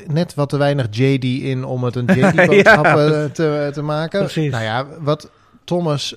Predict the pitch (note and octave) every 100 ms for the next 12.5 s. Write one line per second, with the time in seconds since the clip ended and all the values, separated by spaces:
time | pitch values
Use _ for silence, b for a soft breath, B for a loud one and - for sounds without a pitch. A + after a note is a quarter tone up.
0 | - E3 D#3+ C#3+ B2+ - F3+ G3+ G#3 E3+
1 | - F#3+ G3+ F#3 E3 D3 C3 C3+ D#3 C#3
2 | E3 D#3+ E3 - E3 D3 D#3+ - - D#3+
3 | D#3 D#3+ D#3+ F3 F3+ D3 C#3+ C3 E3+ F#3+
4 | C3 B2+ C3 G#2+ F3+ E3+ A2+ A#2+ C3 D3+
5 | F3 F3 F3 D#3+ D#3+ D#3 - _ D#3+ D#3
6 | D3+ - - A3+ A#3 - C#3 B2+ - C3
7 | B2 A2+ B2+ - - F3+ F3+ - G#2+ -
8 | - A#2 b b b b b - D3+ G2+
9 | A#2+ C#3+ F#3 D#3+ C3 D3 C3+ C3 B2 A#2
10 | A#2 B2+ C#3+ C3 A2+ A2 B2 E3 F3 F3+
11 | B2 - - C#3+ F#3 F#3+ G#3+ G#3 - -
12 | B2+ B2+ D#3+ G3 -